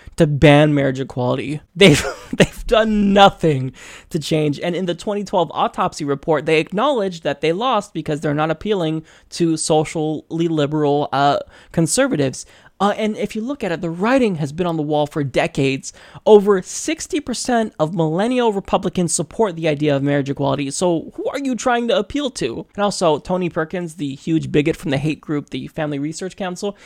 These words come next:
he actually had a huge say on, uh, the G O P platform. So congratulations, great job. You're surely gonna lure in a ton of young conservatives. Now, the platform also demands that lawmakers use religion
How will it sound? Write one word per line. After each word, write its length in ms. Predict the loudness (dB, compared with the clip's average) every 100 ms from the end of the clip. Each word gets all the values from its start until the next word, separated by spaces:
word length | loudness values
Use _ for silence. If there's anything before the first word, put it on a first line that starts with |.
| 0
he 100 | 2
actually 320 | 2 0 -4
had 220 | 0 -2 -2
a 40 |
huge 400 | -6 -4 -4 -4
say 500 | -8 0 0 0 -4 _ -20 -20 -18 0
on, 320 | 2 4 2
uh, 420 | 0 0 -2 -4 -10
the 500 | -6 -2 0 -2 -6 -16 -20 -2
G 140 | 4
O 80 | 4
P 100 | 4
platform. 500 | 0 -4 -2 -4 -2
So 220 | 0 0
congratulations, 720 | 2 0 0 0 0 -2 -10
great 260 | -4 -4 -2
job. 320 | 2 2 2
You're 280 | -2 -6 -8
surely 400 | -10 -2 0 2
gonna 320 | 0 0 -2 -8 _ -12
lure 320 | 2 6 8 6
in 160 | 2
a 100 | 0
ton 420 | -6 -2 0 0
of 200 | 0 0
young 200 | 0 0
conservatives. 540 | -2 -2 -2 0 -4 -8 -16 -18 -2
Now, 340 | 4 6 6 2 -4 -4
the 180 | -2
platform 440 | 0 0 0 -2 -2
also 360 | -2 -2 -2 -2
demands 440 | 0 2 2 2
that 140 | 0 0
lawmakers 600 | 0 0 0 -2 -2 2
use 280 | 2 2
religion 760 | 0 0 2 2 2 2 0 -2